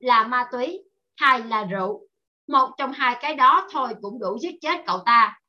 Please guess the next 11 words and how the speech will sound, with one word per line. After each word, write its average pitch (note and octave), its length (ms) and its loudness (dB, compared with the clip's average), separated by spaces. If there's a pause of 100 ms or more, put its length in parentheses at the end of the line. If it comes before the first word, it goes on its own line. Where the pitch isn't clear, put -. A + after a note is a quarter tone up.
(200)
Đây A#3 300 -2
chỉ G#3+ 120 -10
là G#3+ 260 4
vấn A#3 180 -10
đề G3+ 220 -4 (100)
về G#3 200 -8
thời G#3 180 -6
gian, A3 300 -2 (380)
nếu E4+ 160 0
như E4+ 140 -2
ông B3 180 4